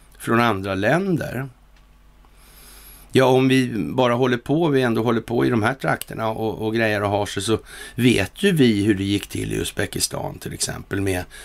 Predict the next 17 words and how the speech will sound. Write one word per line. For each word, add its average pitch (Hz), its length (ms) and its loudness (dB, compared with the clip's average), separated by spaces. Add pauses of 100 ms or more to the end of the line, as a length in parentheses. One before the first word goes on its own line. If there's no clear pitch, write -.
(320)
Gulnara 110 380 2
Karimova 107 640 -4
och - 540 -4
de 101 320 2
system - 760 -2 (240)
som 104 480 -2 (100)
man 98 160 -2
hade 107 400 -4
sjösatt - 520 -4
där - 260 -10
och 98 60 -8
driftsatt. - 640 -8 (960)
Det - 120 4
vet 151 280 0
vi - 40 -4
ju 233 60 -4
redan. - 380 -10